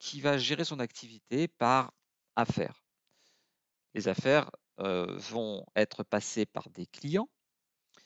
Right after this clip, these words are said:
euh, et, euh, ceux-ci vont commander du matériel. Bien entendu, comme c'est du gros matériel industriel, on ne va pas commander plusieurs articles. Dès que un client me commandera,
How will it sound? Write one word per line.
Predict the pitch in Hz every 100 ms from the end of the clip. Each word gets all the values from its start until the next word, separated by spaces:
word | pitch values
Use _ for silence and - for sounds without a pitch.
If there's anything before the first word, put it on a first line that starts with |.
| _ _ -
euh, | 101 98 92 -
et, | 135 135 123 110 -
euh, | 87 92 95
ceux-ci | - 113 - - 208 220 -
vont | 110 107 113 -
commander | 170 147 120 110 139 208 208 - _ _ _
du | _ 165
matériel. | 175 139 117 98 - - - _ -
Bien | 143 139
entendu, | 120 117 117 147
comme | 110
c'est | 104 98
du | 101
gros | - 135 156
matériel | 123 117 107 104
industriel, | 98 - - 143 170 -
on | 123
ne | 113
va | 120
pas | -
commander | 151 - 120 117 151
plusieurs | _ - - 120 117 113
articles. | 117 - 101 - - -
Dès | 135
que | 123 - 127 123 - - _ _ _ _ _ _ -
un | 127
client | 127 131 113 117 120
me | 113 101
commandera, | - 107 107 - 110 113